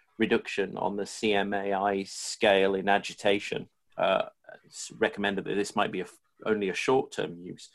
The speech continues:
but thirty percent after, and you started to see the benefits after about a week or two, I think it was. So that seems like, I know right now there's,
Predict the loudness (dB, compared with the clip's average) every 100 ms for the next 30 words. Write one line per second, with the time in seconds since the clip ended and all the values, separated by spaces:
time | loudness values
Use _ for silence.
0 | _ _ 0 4 6 4 2 -12 -2 2
1 | 2 2 4 4 2 0 2 2 _ _
2 | _ _ 2 2 2 4 4 4 -4 -4
3 | 0 2 4 2 2 -2 0 -2 0 2
4 | 4 4 4 -2 -4 -6 -6 0 0 0
5 | 0 0 0 -4 -4 0 0 0 -8 _
6 | _ _ 2 4 6 4 2 -4 -2 -2
7 | 0 0 0 -8 -20 _ _ _ _ 4
8 | 6 8 8 6 0 -10 _ 2 2 4
9 | 2 2 0 -2 -8